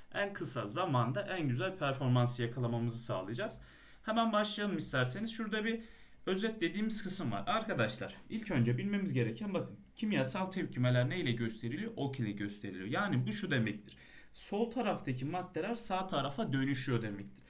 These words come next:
Bu sağ tarafına ne diyorum? Ürünler diyorum. Sol tarafına ne diyorum? Girenler diyorum. İşte bu girenlerdeki aslında ismi nedir biliyor musunuz? Malzemeler. Buradaki neyse aslında ürünler denir. Yani malzemelerden ürün oluşmuş.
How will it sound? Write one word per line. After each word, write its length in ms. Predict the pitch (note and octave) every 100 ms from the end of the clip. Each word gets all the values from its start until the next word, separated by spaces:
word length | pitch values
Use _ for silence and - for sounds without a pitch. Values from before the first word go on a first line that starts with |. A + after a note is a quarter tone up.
| - - - F3+
Bu 60 |
sağ 340 | F#3+ - A#3 A#3
tarafına 440 | F#3+ D3 C3 C3
ne 200 | G3+ G3
diyorum? 360 | C3 D3+ A#3+ -
Ürünler 580 | C3+ C3+ D#3 F3+ G3 D#3+
diyorum. 400 | C3+ C3+ B3 - - - -
Sol 320 | - G3 A3+
tarafına 440 | A#3 G3 E3+ C#3 B2
ne 200 | E3 D3
diyorum? 340 | D3 A3 - - -
Girenler 600 | C#3 D#3 E3 F#3 E3+ A#2+
diyorum. 200 | F#2 - - - - -
İşte 200 | C3+ -
bu 140 | A#3
girenlerdeki 800 | F3 F#3 G3+ G#3 G#3 G3+ G3+ F3
aslında 400 | F3+ - D#3 C#3
ismi 300 | D3+ - G3+
nedir 280 | G#3 G3+ C3+
biliyor 160 | A3+
musunuz? 320 | G3+ - G#2+ G#2+
Malzemeler. 800 | A2+ A#2+ C3 C#3+ F#3+ B3+ D4 - - - -
Buradaki 440 | G3+ G#3 B3+ G#3+
neyse 320 | B3 A#3+ - -
aslında 400 | A#2 - B2 A2+
ürünler 560 | B2+ A#2+ A2+ A2 G2
denir. 220 | G2 G#2 - - -
Yani 140 | -
malzemelerden 840 | A#2 E3 G3 F#3+ E3 B2+ A#2+ A3 A3
ürün 260 | C#3 C3
oluşmuş. 440 | G#2 G2 - -